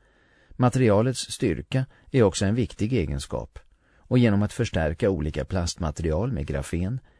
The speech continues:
kan man få fram superstarka kompositmaterial, vilka man kan göra tennisrack av. Dessa material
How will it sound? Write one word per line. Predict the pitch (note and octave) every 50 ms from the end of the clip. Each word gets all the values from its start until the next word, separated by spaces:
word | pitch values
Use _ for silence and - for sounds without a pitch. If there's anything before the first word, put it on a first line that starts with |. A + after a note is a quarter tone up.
| _ _ _
kan | - A#2 F#2+ F2+
man | F#2+ G2 G#2+
få | C3 B2+
fram | A#2 - E2 D2 C#2+ D2
superstarka | - - G2 E2 D2 - D#2 D#2 D#2 - - G2 G2+ F#2 E2 - B1 B1
kompositmaterial, | - - D2 C#2+ - - D#2 - F#2+ D#2+ D2 - D#2 D2 C#2 - D#2+ D2+ F#2+ F2 C#2 - - - _ _ _ _ _ _ _ _ _ _ _
vilka | - C3+ A2 E2+ - F#2+ E2+
man | D#2+ D#2+ E2
kan | E2 G2+ E2+ D2+ D#2
göra | E2+ F2 D2+ D2 -
tennisrack | - D3 D3+ - A#1+ B1+ C2+ - E2+ G2 A#2 - - -
av. | - - - - _ _ _ _ _ _ _ _ _ _ _ _ _ _ _ _ _ _ - _ _ _ _ _ _
Dessa | G#2+ G#2+ F#2 - F#2 F#2 F#2
material | G#2 A2+ A2+ C3+ C3 B2 A2 G2 G#2 A2